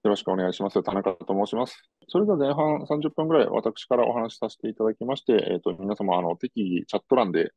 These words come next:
えー、ご質問とかご意見とかありましたら、どうぞお寄せください。よろしくお願いします。はい、あの、まあ、あの、教育における生成エーアイ利用の本質ということで、まあ、私なりに、えー、この二年間ぐらいですね、特にこの二年間においては、あの、チャッ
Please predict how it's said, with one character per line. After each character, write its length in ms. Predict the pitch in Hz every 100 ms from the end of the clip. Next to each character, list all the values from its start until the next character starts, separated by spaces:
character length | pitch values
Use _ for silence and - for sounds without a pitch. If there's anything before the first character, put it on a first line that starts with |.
| _ _ _ _ 95
え 20 |
ー、 200 | 90 -
ご 100 | 117
質 120 | 117 170
問 120 | 156
と 120 | 156
か 140 | - - -
ご 100 | 113
意 40 |
見 140 | 127 113
と 80 |
か 100 | 87
あ 40 | 87
り 80 | 98
ま 100 | 131
し 60 |
た 100 | 165
ら、 100 | 117
ど 120 | 90
う 20 | 90
ぞ 80 | 92
お 100 | 90
寄 80 | -
せ 120 | 95
く 140 | -
だ 120 | - -
さ 140 | 147
い。 60 | 135
よ 80 |
ろ 60 | 101
し 80 | -
く 40 |
お 40 | -
願 80 | -
い 40 |
し 80 | -
ま 120 | 127
す。 100 | - _ _ _ _ _ _ _ _ _ _ _
は 100 | 160
い、 40 |
あ 80 | 147
の、 160 | 143 - _ _ 254
ま 200 | 165 -
あ、 60 | 127
あ 40 |
の、 240 | 127 127 131
教 140 | 185
育 120 | 202
に 60 | 196
お 60 | 185
け 80 |
る 80 | 170
生 160 | 165 160
成 100 | 170
エ 40 |
ー 100 | 165
ア 20 | 156
イ 40 |
利 80 | 160
用 120 | 139
の 80 | 92
本 220 | 117 117
質 160 | 135 127 180
と 200 | - - _
い 80 | 113
う 60 | 110
こ 120 | 139
と 100 | 101
で、 200 | 117 -
ま 80 | 147
あ、 20 |
私 340 | 139 175 - 220
な 120 | 202
り 100 | 175
に、 320 | 170 170 - 139
え 100 | 139
ー、 40 | -
こ 80 |
の 200 | 156 151 135
二 140 | 139
年 160 | 160 190
間 160 | 202
ぐ 80 | 208
ら 60 | 180
い 40 |
で 40 | 104
す 60 |
ね、 60 | 104
特 200 | 185 196
に 100 | 131
こ 120 | 135
の 100 | 131
二 80 | 135
年 140 | 156 175
間 180 | 131
に 100 | 95
お 100 | 90
い 60 | 92
て 140 | -
は、 300 | 98 95 95
あ 40 | 107
の、 100 | 101
チ 100 |
ャ 20 |
ッ 40 | 123